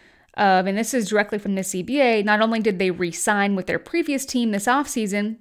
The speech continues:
but they also got a raise of at least twenty percent. Their salary is worth more than the minimum,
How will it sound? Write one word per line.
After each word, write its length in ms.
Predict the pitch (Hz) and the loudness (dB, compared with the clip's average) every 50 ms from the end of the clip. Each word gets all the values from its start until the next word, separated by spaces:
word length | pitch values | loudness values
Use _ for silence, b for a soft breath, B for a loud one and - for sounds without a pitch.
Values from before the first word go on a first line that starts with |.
| _ _ - | _ _ -2
but 140 | 220 196 214 | -2 -2 0
they 120 | 185 180 | 0 -2
also 340 | - - 202 233 226 - 226 | -2 -2 -2 -4 -4 -4 -4
got 180 | - 196 185 175 | -2 0 0 0
a 40 | |
raise 420 | 175 170 190 196 196 202 240 262 - | 0 0 0 0 0 0 -2 -2 -4
of 80 | 254 | -4
at 120 | 202 180 - | -4 -4 -4
least 260 | 180 180 185 - - | -4 -4 -4 -6 -8
twenty 300 | - - 208 202 208 220 | -8 -6 -4 -4 -4 -4
percent. 520 | 214 262 240 - - 185 185 240 277 - B B B B B B B B | -4 -6 -6 -4 -4 -4 -4 -4 -6 -10 B B B B B B B B
Their 100 | - 190 | -8 -8
salary 560 | - - - 202 185 208 220 233 233 247 240 | -4 -2 0 2 2 2 2 0 0 0 0
is 160 | 240 214 - | -2 -2 0
worth 180 | 247 233 233 - | 0 0 0 0
more 240 | 226 214 214 214 | -4 -2 -2 -2
than 120 | 208 208 190 | -2 -2 -2
the 80 | 160 | -2
minimum, 500 | 165 175 190 226 240 254 269 277 294 302 | -2 -2 0 0 0 0 0 0 -2 -6